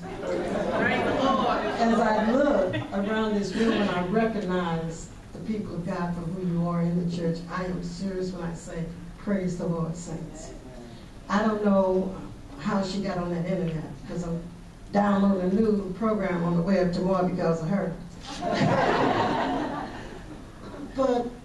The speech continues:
Speaker 2: humble is as humble does, and I do appreciate this award. Um, when I called Doctor Thompson to say, "What's the format? Uh,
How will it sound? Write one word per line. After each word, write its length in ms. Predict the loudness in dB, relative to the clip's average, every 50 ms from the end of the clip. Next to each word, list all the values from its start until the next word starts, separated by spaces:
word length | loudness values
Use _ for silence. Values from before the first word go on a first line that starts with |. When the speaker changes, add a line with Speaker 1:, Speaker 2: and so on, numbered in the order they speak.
| -16 -16 -16 -6 0
Speaker 2:
humble 360 | 2 4 4 6 6 6 6
is 300 | 6 6 6 6 4 2
as 100 | 2 2
humble 300 | 2 2 2 0 -2 -4 -4
does, 360 | -2 -2 -2 -2 -2 -2 -2
and 120 | -4 -4 -4
I 80 | -2
do 220 | 0 0 2 2 2
appreciate 800 | 0 -2 -4 -6 -4 -4 -4 -4 -6 -6 -6 -6 -6 -6 -8
this 200 | -8 -10 -10 -8
award. 460 | -8 -8 -6 -4 -4 -2 -2 -2 -4 -6 -8 -8 -6
Um, 320 | -6 -6 -6 -6 -6 -8 -6 -6
when 100 | -4 -4
I 160 | -4 -4 -6 -8 -8 -10 -12 -14 -16 -16 -10
called 600 | -2 0 2 4 4 4 2 0 0 -2 -6 -6 -4
Doctor 340 | -4 -4 -4 -4 -6 -8 -8 -8 -6
Thompson 480 | -6 -6 -4 -4 -4 -4 -4 -2 -2 -4
to 40 | -4
say, 380 | -4 -2 -2 0 0 0 -2 -4 -6 -8 -10 -12 -12 -12 -8 -2
"What's 240 | 2 2 2 2 2
the 80 | 0 -4
format? 640 | -4 -4 -4 -4 -4 -4 -4 -4 -2 -2 -2 -4 -4
Uh, 180 | -6 -10 -10